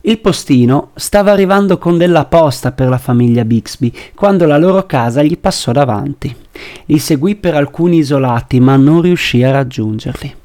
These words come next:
Quando il signor Bixby tornò a casa per pranzo, la prima cosa che notò fu che la casa non c'era più. Fortunatamente un vicino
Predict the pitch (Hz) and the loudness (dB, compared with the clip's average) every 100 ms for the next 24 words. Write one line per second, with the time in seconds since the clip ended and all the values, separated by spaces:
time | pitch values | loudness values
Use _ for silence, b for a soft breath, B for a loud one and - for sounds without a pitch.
0 | _ B B B B 208 247 254 139 143 | _ B B B B 0 0 0 2 2
1 | 147 135 175 - - 135 127 131 123 156 | 2 0 -2 -4 -2 -2 0 -2 2 0
2 | 143 131 147 127 - 123 - 117 107 110 | 0 -2 0 -2 -2 -4 -2 -4 -4 -6
3 | - - 127 B B B 165 160 240 262 | -6 -4 -4 B B B -2 2 4 2
4 | 165 - 196 131 - 135 143 - 113 127 | 2 -2 0 -2 -2 -2 -2 -2 -2 -2
5 | B B B - - 240 - 156 165 - | B B B -16 -2 -2 0 -2 0 0
6 | 185 190 196 185 160 131 135 143 120 113 | 0 0 2 0 0 -2 -2 -2 -6 -8
7 | - _ _ B B B B - 208 - | -10 _ _ B B B B -2 -2 0
8 | 170 160 165 185 220 156 135 147 - 127 | 0 0 2 2 2 2 4 2 2 2
9 | 110 113 151 | 2 2 0